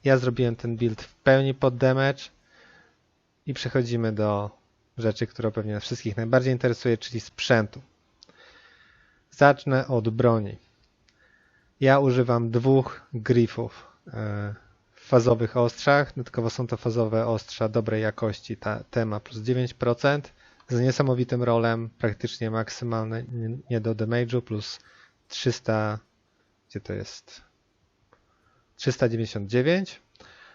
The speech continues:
E, maksymalnie jest czterysta, to się waha od trzystu do czterystu, więc ten roll jest zabójczy. Ma to drugą cechą, która się waha, jest szybkość ataku.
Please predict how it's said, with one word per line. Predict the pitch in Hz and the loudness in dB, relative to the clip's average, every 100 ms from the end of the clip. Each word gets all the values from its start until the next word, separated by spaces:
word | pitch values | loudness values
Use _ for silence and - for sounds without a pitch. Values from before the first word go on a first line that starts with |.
| _ _ | _ _
E, | 123 110 107 110 | -4 0 0 0
maksymalnie | 117 - 139 123 117 110 | -4 -4 -2 0 0 -2
jest | 107 - - | -4 -8 -18
czterysta, | - - 113 113 - - 151 151 | -16 0 2 2 -2 0 2 2
to | 117 | -2
się | 117 | -2
waha | 113 - 110 | -2 -2 -4
od | |
trzystu | - - - - | -6 -8 -8 -8
do | 113 | -10
czterystu, | - 110 104 - | -6 -6 -4 -6
więc | 107 104 | -8 -2
ten | 123 113 | 0 2
roll | 110 104 | 0 -2
jest | 107 - - | -4 -6 -8
zabójczy. | 127 107 113 110 147 147 135 | -2 0 0 0 2 2 2
Ma | 120 | -4
to | - 120 120 _ - | -2 -2 -4 _ -12
drugą | 135 123 123 117 | -2 -2 0 -2
cechą, | - 123 113 | 0 0 0
która | - 113 | 0 -2
się | 107 120 107 | 0 -4 -2
waha, | 113 - 110 | -2 0 -2
jest | 104 - | -2 -6
szybkość | 127 - - | -8 -6 -4
ataku. | 147 120 123 165 175 | 0 0 0 0 0